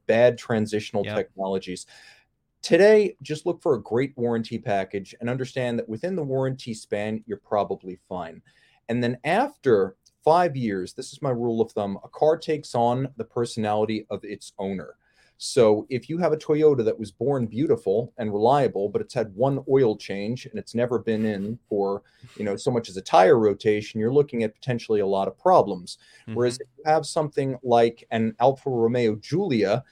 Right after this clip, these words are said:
Speaker 1: but it was owned by someone who parked it in his living room, responded to every
Speaker 2: Yeah.
Speaker 1: technical service bulletin and recall, made running changes to improve the car,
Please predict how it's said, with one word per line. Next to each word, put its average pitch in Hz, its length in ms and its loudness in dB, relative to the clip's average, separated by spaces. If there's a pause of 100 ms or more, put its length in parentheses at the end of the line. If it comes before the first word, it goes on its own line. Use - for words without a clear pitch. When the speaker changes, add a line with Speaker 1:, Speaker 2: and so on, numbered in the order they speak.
(280)
Speaker 1:
but 117 360 6
it 156 80 -4
was 127 160 -4
owned 143 220 0
by 131 140 4
someone 135 320 -2
who 123 100 -6
parked 147 340 0
it 123 120 -10
in 120 40 -6
his 101 140 -6
living 123 380 0
room, 110 260 0
responded 127 420 -4
to - 140 -8
every 131 240 -4
Speaker 2:
Yeah. - 80 -10
Speaker 1:
technical 131 400 -8
service 127 400 -2
bulletin 120 420 -2
and 101 160 -2
recall, 107 480 6
made 110 240 0
running 120 320 -2
changes 120 460 -6
to - 140 -8
improve 110 400 -4
the - 80 -12
car, 104 420 4